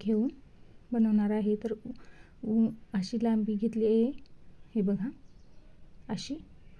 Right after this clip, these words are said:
लांबी बघायची आहे आपल्याला. अशी, हे बघा, पंचवीस इंच घेतली आहे. त्यामध्ये आपल्याला प्लस एक इंच मिसळून सव्वीस इंच घ्यायचं आहे. आणि अशी रुंदी बघा,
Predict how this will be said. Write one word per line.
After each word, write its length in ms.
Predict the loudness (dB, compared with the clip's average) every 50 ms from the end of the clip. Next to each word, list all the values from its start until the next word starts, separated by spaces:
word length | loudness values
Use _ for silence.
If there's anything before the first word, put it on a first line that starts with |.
| -18 -18 -18 -20 -20 -20 -20 -20 -20 -20 -20 -20 -20 -8 -4 0
लांबी 320 | 2 4 4 4 4 4
बघायची 420 | 4 4 4 4 4 2 2 0
आहे 60 | -2 -2
आपल्याला. 360 | -2 -2 -2 -2 -2 -2 -4
अशी, 260 | -6 -8 -8 -8 -8 -10 -10 -12 -18 -20 -20 -20 -20 -10 -6
हे 60 | -4 -2
बघा, 260 | -2 -2 -2 -2 -4 -6 -4 0
पंचवीस 420 | 2 2 2 2 0 -4 -4 -2 -2
इंच 220 | -2 -2 -2 -2
घेतली 320 | -4 -4 -2 0 2 2 2
आहे. 200 | 2 2 0 -2 -4 -6 -4 0
त्यामध्ये 360 | 2 4 4 4 4 2 0
आपल्याला 280 | 0 0 0 0 0 0 -2 -2
प्लस 260 | 0 2 2 2 0 -2 -4 -6 -2
एक 260 | 0 0 0 2 2
इंच 240 | 2 2 2 2 0
मिसळून 520 | 0 2 2 2 0 2 2 2 2 2 0 -6 -12 -20 -20 -20 -20 -20 -20 -20 -20 -20 -20 -8 -4
सव्वीस 300 | 0 2 2 2 2 2
इंच 200 | 2 2 2 2
घ्यायचं 320 | 2 2 2 2 0 -2 -4
आहे. 100 | -6 -6 -10 -16 -20 -20 -20 -20 -20 -20 -20 -20 -14 -6 2
आणि 240 | 6 6 8 8 6
अशी 400 | 4 2 0 -2 -4 -4 -2 0 4
रुंदी 280 | 6 8 8 8 8 6
बघा, 260 | 4 2 2 0 -2